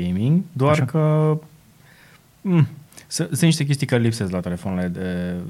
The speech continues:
Speaker 1: normale, comparativ cu cele de gaming, cum ar fi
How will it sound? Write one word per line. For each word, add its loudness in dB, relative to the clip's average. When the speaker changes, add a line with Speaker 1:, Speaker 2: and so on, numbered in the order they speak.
Speaker 1:
normale, 0
comparativ -6
cu -12
cele -6
de -4
gaming, 0
cum -6
ar -4
fi -4